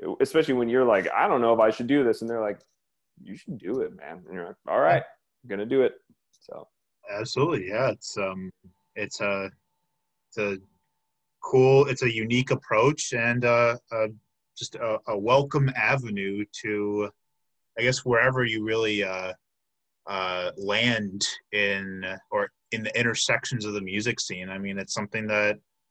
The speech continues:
Speaker 2: I'm sure a lot of, uh, music lovers and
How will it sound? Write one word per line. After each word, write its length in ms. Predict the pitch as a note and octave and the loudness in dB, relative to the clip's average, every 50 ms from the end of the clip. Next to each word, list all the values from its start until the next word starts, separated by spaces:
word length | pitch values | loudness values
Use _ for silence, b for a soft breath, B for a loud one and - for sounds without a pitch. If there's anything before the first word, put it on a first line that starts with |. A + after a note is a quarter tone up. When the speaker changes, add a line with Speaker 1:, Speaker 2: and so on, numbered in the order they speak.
| _ _ - | _ _ -12
Speaker 2:
I'm 80 | G#2+ | -10
sure 200 | G#2 - A#2+ A2+ | -6 -2 2 2
a 60 | G#2+ F#2+ | 2 2
lot 260 | F#2 F#2 G2 G2+ G#2 | 2 0 2 2 0
of, 100 | G2+ - - - - - _ _ _ _ _ _ _ _ - | -2 -4 -10 -18 -20 -20 _ _ _ _ _ _ _ _ -10
uh, 320 | G2 G2 F#2+ F#2+ F#2+ F#2+ F2+ F2+ _ _ _ _ _ _ _ _ _ _ _ _ _ _ _ _ _ - _ _ _ _ _ _ - | -6 -4 -2 -2 -4 -4 -6 -12 _ _ _ _ _ _ _ _ _ _ _ _ _ _ _ _ _ -20 _ _ _ _ _ _ -10
music 420 | G#2 G2+ G#2 G#2+ A2 B2 A#2+ - | -6 -6 -4 -2 -2 -2 -2 2
lovers 400 | A#2 A#2 A#2 A#2 B2 A#2+ A#2+ A2 | 4 4 4 4 4 0 0 0
and 120 | A2 G2+ | -2 -4